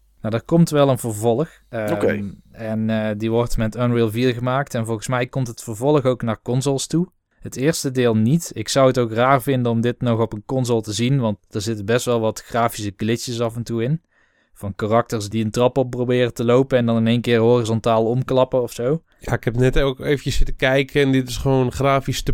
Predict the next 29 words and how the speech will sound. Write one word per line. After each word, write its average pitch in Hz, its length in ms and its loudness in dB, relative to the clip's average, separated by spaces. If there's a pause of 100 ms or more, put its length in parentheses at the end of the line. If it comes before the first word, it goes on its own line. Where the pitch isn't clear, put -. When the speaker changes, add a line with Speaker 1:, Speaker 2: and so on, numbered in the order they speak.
(140)
Speaker 3:
pover 131 580 4 (400)
om 127 240 2
te 131 100 -2
kunnen 123 420 4
releasen 123 420 4
op 113 80 -6
de 113 60 -14
PlayStation 107 600 2
vier 110 240 2
en 107 100 2
de 107 100 0
Xbox - 340 -2
One. 95 180 0 (320)
Speaker 1:
Ja, - 180 -12
ik 113 120 -4
denk 120 180 2
dat 127 160 2
veel 139 200 4
mensen 131 380 0
de 110 120 -2
game 120 220 2
zouden 110 340 2
negeren 113 500 0
puur 113 260 -2
om 107 100 -4
hoe 110 120 -2
die 104 140 -4
eruit 101 260 -4
ziet. - 320 -14